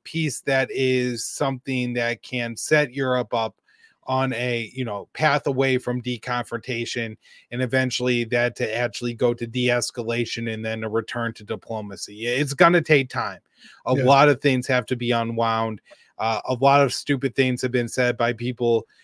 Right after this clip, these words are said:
Speaker 1: in the American government, and, uh, those people need to retire and be less important and to, you know, get all these deep state actors out. It is going to take time, uh, but we can start to move in that direction once this,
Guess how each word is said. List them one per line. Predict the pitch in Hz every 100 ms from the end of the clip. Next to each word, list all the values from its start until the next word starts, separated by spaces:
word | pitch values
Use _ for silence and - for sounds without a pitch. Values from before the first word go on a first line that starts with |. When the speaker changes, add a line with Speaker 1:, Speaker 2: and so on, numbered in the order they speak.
| _
Speaker 1:
in | 123 131
the | 127
American | 127 123 123 127 123 120
government, | 120 113 117 113 113 104 -
and, | 117 110 110
uh, | 107 104
those | 113 110
people | - 117 113 117
need | 117 117
to | - 120
retire | 104 107 131 135 131 120 120 -
and | 117 107 110 107 107
be | 120 117
less | 117 113
important | 117 110 156 160 139 143 - - - -
and | 127 123 117
to, | 123
you | 127 147
know, | 127
get | 120 143 151
all | - 143
these | 135 135 120
deep | - 131
state | - - 127 - _ -
actors | 131 127 127 120
out. | 131 120
It | 113
is | 104 139 127
going | 120 147 156 151
to | 147
take | 143 131
time, | - 147 127 107 110 - - - -
uh, | 120 120
but | 120 131
we | 143
can | 127 160 156
start | 147 156 139
to | 131
move | 135 135
in | 123
that | 120 113
direction | - 120 113 - 110
once | 113 113
this, | 117 104